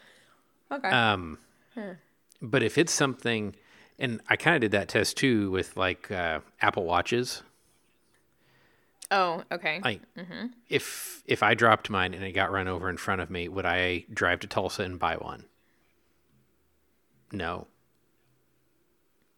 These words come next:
Speaker 2: And, like, that's why I s-, have a four-year-old Apple Watch at this point.
Speaker 1: Ah,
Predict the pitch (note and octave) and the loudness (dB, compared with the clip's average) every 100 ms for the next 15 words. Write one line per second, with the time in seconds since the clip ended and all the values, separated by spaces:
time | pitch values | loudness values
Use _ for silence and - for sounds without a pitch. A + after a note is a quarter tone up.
0 | _ _ _ _ _ _ F#2 D#2+ - F2+ | _ _ _ _ _ _ -8 -8 -4 -4
1 | - G2+ F2+ - - F2 E2+ - _ - | 0 0 0 -4 -6 -8 -8 -18 _ -8
2 | F2+ F2 F2 E2+ E2+ E2 E2+ E2+ - D#2 | -6 -4 -4 -2 -2 -2 -4 -4 -6 -12
3 | - - E2 - _ _ _ _ - - | -16 -16 -16 -18 _ _ _ _ -20 -20
4 | - - - _ _ _ _ - F#3 F3 | -20 -20 -20 _ _ _ _ -20 -14 -12
5 | F3+ D#3+ | -10 -10